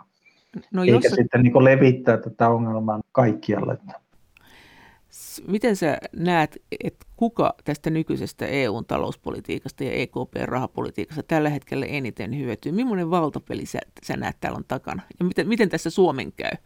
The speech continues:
Speaker 2: No, tää on mun mielestä niin kun, siis tässä, tässä tosiaan pelataan tämmöistä val-, valtapeliä, että tuota, niin kuin juteltiin tuossa, että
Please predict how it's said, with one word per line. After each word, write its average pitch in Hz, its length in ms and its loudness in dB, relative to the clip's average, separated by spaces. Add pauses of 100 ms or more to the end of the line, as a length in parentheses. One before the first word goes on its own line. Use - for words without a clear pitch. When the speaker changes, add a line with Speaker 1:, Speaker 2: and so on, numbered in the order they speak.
(320)
Speaker 2:
No, 135 300 6 (100)
tää 175 200 8
on 214 60 6
mun 180 140 6
mielestä 143 260 0
niin 131 160 -2
kun, 139 440 -2
siis 123 280 -4
tässä, 139 380 2
tässä 135 260 -6
tosiaan 135 420 0
pelataan 120 380 2
tämmöistä 123 360 -2 (160)
val-, 131 300 6
valtapeliä, 107 720 2
että 104 240 -10
tuota, 110 480 2 (1600)
niin 131 140 -6
kuin 120 160 -2
juteltiin 117 420 0
tuossa, 113 220 -2
että 113 240 -6